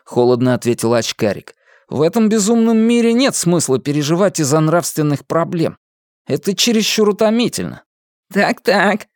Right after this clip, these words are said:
ты к нему прислушайся, Хуа-Хуа.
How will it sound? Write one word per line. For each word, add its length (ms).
ты 120
к 80
нему 280
прислушайся, 760
Хуа-Хуа. 640